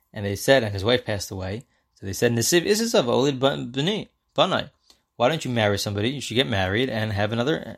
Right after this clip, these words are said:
and have a son. So what did he say? Va'amar lahu, he said back, "No. B'nai brasi banai ninu." He says, "What are you talking about? No, my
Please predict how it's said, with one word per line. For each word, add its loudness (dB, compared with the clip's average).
and -6
have -2
a 0
son. -2
So -6
what 4
did 4
he 4
say? 0
Va'amar 0
lahu, -2
he -6
said 0
back, 2
"No. -6
B'nai 2
brasi 0
banai 2
ninu." -2
He -20
says, -4
"What 0
are 2
you 2
talking 4
about? 2
No, 0
my 2